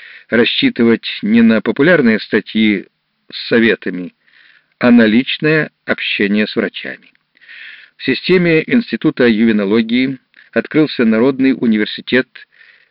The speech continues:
психогигиенической саморегуляции. Его цель — дать слушателям по возможности полное представление о значении положительного психологического настроя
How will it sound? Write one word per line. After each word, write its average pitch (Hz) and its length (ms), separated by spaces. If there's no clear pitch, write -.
психогигиенической 113 1600
саморегуляции. 104 1040
Его 117 260
цель — 117 320
дать 131 260
слушателям 113 720
по 117 100
возможности 117 600
полное 127 560
представление 120 920
о 107 120
значении 117 840
положительного 107 800
психологического 101 920
настроя 143 580